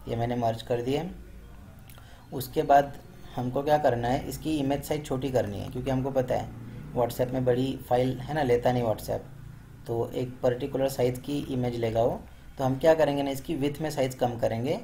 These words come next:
Height में जो होगी वो, उसके रेशो में automatically height में भी कम हो जाएगी। तो हम यहाँ पे कर लेते मान लो पन्द्रह inches,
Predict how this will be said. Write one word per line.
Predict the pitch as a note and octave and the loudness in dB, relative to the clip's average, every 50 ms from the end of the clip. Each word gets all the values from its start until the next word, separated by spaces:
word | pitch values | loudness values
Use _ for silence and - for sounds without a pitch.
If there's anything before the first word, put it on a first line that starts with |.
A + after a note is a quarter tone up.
| - - - | -8 -6 0
Height | - B2 B2+ B2+ C3+ | 2 2 2 2 0
में | D3 D3 C#3 | 0 0 0
जो | C3+ C#3 B2+ | 2 2 2
होगी | B2 C3+ C3 B2+ C3 | 2 2 2 0 -2
वो, | A#2+ G2+ G2 - - - - - - - - - - - | -2 -2 -4 -6 -8 -14 -20 -20 -20 -18 -18 -16 -12 -8
उसके | C#3 C3 B2+ - - C#3 | -6 -6 -4 0 0 2
रेशो | C3 B2+ B2+ C3+ C3+ | 2 2 0 0 0
में | C#3 C#3 | 2 2
automatically | C3 B2 B2+ C3 B2+ C3 B2+ B2+ C3 C3 C3+ C#3 C#3 | 2 2 2 2 2 2 2 0 0 0 0 0 0
height | B2 B2 A#2+ A#2+ - | 0 -2 -2 -2 0
में | C3 C3 B2+ B2+ | 0 0 0 0
भी | C#3+ D#3 F#3 G#3+ - - - - - - | 0 -2 -4 -6 -10 -14 -18 -18 -2 4
कम | - D3 C#3 | 4 4 6
हो | C3+ B2+ - | 6 2 2
जाएगी। | - A2+ G#2+ G#2 G2+ A2+ D3+ G3+ B3+ B3+ - - - - - - - - - - - - - | 4 4 4 4 2 2 -2 -4 -4 -6 -8 -8 -12 -12 -12 -12 -14 -14 -14 -16 -14 -10 -6
तो | - | -2
हम | C3 C#3 D3 | -2 0 0
यहाँ | C#3+ C#3 C3+ C3 C3 | 2 2 2 2 2
पे | B2+ E3 D#3+ | 4 4 4
कर | D#3+ D3+ C#3+ C#3 | 6 4 4 4
लेते | C#3+ C#3+ C#3 D3+ D3 | 2 -2 0 0 0
मान | C#3+ C#3 C3+ | 2 2 0
लो | C#3+ D3+ | 0 0
पन्द्रह | D3 - C3 B2 A#2+ B2 B2+ | 0 2 2 2 4 6 6
inches, | C3 C3 B2+ B2+ B2+ C#3 D3 D#3+ D#3+ - - - | 6 6 4 2 2 0 -2 -4 -4 -6 -10 -14